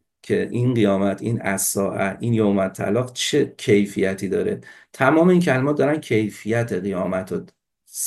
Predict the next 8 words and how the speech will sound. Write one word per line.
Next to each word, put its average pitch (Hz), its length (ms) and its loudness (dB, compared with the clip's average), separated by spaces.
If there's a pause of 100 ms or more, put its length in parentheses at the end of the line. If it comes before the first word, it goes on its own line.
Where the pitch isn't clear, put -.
(160)
بیان 101 340 2
می‌کنن، 98 480 -2 (260)
اشاره 113 280 4
به 139 80 8
نحوهٔ 123 640 4
وجود 101 480 0
قیامت 98 480 -4
می‌کنن 92 440 -10